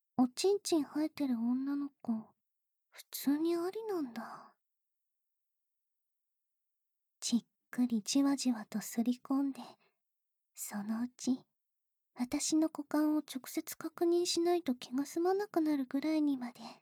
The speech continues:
散らしてあげる。そうした欲望がたまりにたまって、私のおちんちんが欲しくて我慢ができなくなった頃合いで、たっ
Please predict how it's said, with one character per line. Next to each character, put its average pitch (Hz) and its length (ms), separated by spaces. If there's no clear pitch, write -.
散 254 200
ら 262 120
し - 140
て - 80
あ 208 180
げ 247 160
る。 311 160
そ 233 320
う 240 40
し - 120
た 247 100
欲 247 360
望 247 220
が 247 160
た 247 180
ま 262 160
り 285 120
に 302 140
た - 140
ま 214 140
っ - 40
て、 247 220
私 302 420
の 349 180
お 359 40
ち 370 240
ん 381 60
ち - 180
ん 277 100
が 247 80
欲 330 240
し - 140
く - 100
て 247 220
我 302 100
慢 370 240
が 285 100
で 254 160
き 339 160
な 415 100
く 359 140
な 302 120
っ 294 40
た 247 120
頃 - 280
合 262 180
い 277 140
で、 - 80
た 247 120
っ 247 100